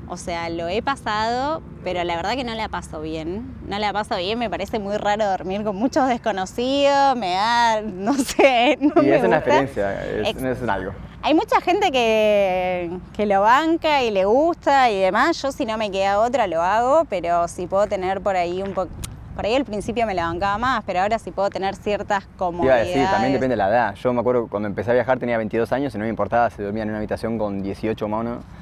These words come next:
Speaker 1: Exactamente.
Speaker 2: Ahora,
Speaker 1: Yo cuando empecé no me importaba, pero bueno, cuando llegué acá, claro, estaba viviendo en un hostel.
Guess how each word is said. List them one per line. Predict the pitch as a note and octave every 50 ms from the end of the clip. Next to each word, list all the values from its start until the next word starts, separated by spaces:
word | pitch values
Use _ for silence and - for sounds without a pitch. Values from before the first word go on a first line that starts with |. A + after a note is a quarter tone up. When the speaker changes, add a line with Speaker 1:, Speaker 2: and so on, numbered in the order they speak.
| - - - - -
Speaker 1:
Exactamente. | G#3 F#3+ - - - G#3 G3+ - - G3+ F#3+ F#3+ F3 E3 D#3+ - - - - - - - - - -
Speaker 2:
Ahora, | - - -
Speaker 1:
Yo | - - - A#3 A3
cuando | B3 A#3+ A3+ G3+
empecé | G3 F3+ G3 F#3+ - A3 A3
no | A3 A3
me | A3+ A3+
importaba, | G#3+ G3+ A3 A3 G#3+ A3+ A3+ A3+ A3+ A#3 B3+ C4+ C4+ A#3
pero | A3 G#3 G#3 A3+ B3
bueno, | A#3+ G#3+ F#3 D#3 C#3+ - - - - - - -
cuando | - G3 F#3+ G3 F#3+ F#3+
llegué | - - A3 G#3 G#3 G#3+
acá, | G#3+ G3+ - A#3 A#3 C4 C#4 C#4
claro, | - G#3+ G#3+ G3 E3 -
estaba | - - - G3 G3 G#3 G#3
viviendo | F#3+ E3+ D#3 F#3 B3+ D#4 C#4 G#3+ F#3+ D#3+
en | - -
un | F3+ - -
hostel. | - D3+ E3 - - - D3+